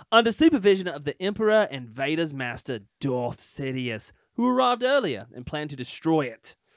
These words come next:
As part of their plan, Han, Luke, and Leia will lead a team to disable the shield generator on the forest moon of Endor, but are found by Imperial troopers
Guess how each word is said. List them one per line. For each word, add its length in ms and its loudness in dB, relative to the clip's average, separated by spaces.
As 140 -4
part 220 4
of 80 -4
their 80 0
plan, 340 -10
Han, 260 -2
Luke, 280 0
and 140 -4
Leia 300 0
will 120 0
lead 160 -2
a 60 -12
team 380 -10
to 100 -16
disable 560 -6
the 80 -8
shield 320 -4
generator 480 -4
on 160 -6
the 100 -2
forest 420 0
moon 360 -2
of 180 -6
Endor, 460 0
but 80 -2
are 60 -4
found 240 -2
by 160 0
Imperial 460 -2
troopers 540 -8